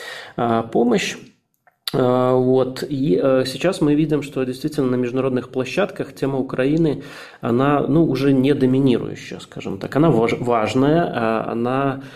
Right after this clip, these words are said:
э, везде упоминается, э, Запад продолжает, э, политику поддержки Украины, но тем не менее, э, эта тема уже не первой строки. И, э, поэтому, э,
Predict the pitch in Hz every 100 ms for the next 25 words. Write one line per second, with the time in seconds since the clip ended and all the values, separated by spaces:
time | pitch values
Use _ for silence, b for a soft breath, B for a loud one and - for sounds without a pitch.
0 | B 113 113 113 131 127 117 104 104 110
1 | 110 127 175 202 196 - 147 131 127 110
2 | 120 117 113 127 - 117 - - 110 113
3 | 113 107 110 - - 107 107 - 113 113
4 | 113 113 110 107 - 110 117 110 110 -
5 | 120 160 214 185 135 135 160 160 135 147
6 | 170 160 135 B B B B B 123 113
7 | - 147 135 131 151 151 139 117 117 135
8 | 131 131 131 - - 135 135 113 110 -
9 | 117 - - 113 - _ _ - 117 117
10 | 120 117 113 113 123 147 160 151 139 131
11 | - 113 117 117 120 120 120 120 -